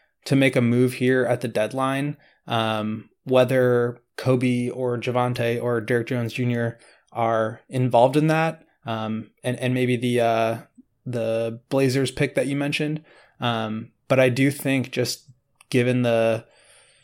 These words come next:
I mean, in general, maybe they need another piece, but given all the injuries and, and just the way that, um, you know, we've seen a, sort of a need for a big wing defender,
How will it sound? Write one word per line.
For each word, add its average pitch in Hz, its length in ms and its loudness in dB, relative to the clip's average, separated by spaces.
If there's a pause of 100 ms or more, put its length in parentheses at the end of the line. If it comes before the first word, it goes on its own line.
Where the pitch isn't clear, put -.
(480)
I - 80 -2
mean, 156 180 8
in 160 120 6
general, 185 340 12
maybe 175 200 8
they 160 120 6
need 156 140 6
another 156 240 4
piece, 156 280 2
but 123 300 2 (200)
given 147 280 2
all 131 80 6
the 123 80 0
injuries 139 560 4
and, 120 220 0
and 123 140 -4
just 127 180 -4
the 127 80 0
way 123 220 2
that, 113 440 2
um, 107 520 -4 (380)
you 120 100 -4
know, 117 120 0
we've 117 220 -2
seen 120 720 2 (220)
a, 113 180 -4
sort 131 200 2
of 113 80 0
a 120 40 2
need 123 360 4
for 117 280 0
a 117 60 2
big 123 340 2
wing 120 340 0
defender, 113 640 -2